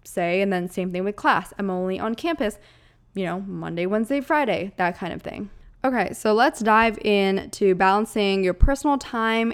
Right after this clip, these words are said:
and fitness routines. I really like this section because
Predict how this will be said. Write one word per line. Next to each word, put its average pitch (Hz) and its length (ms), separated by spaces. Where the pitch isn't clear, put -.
and 196 640
fitness 302 440
routines. - 580
I - 100
really 220 240
like 175 220
this 185 200
section 180 480
because 175 480